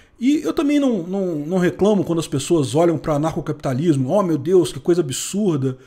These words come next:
coisa de incel, amiguital, não sei o que lá das quantas." Porque, cara,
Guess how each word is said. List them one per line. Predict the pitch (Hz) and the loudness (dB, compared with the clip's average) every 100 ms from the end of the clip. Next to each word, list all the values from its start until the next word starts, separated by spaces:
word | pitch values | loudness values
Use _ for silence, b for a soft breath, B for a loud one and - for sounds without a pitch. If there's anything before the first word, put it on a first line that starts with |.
| B B | B B
coisa | - 180 180 | 2 4 4
de | 156 170 | 2 0
incel, | 147 - - 160 180 170 147 | -4 -6 -4 0 2 2 2
amiguital, | 175 147 147 - 151 170 165 147 | 0 -2 -4 -4 -2 0 0 0
não | 135 | -2
sei | - 160 | -4 -6
o | |
que | 151 | -4
lá | 151 | -2
das | 147 139 | -4 -6
quantas." | - 180 190 151 135 - b b b b b b | -8 -6 -4 -6 -12 -14 b b b b b b
Porque, | - 269 - 302 | -8 -6 -4 -6
cara, | - 294 208 131 | -2 0 0 -4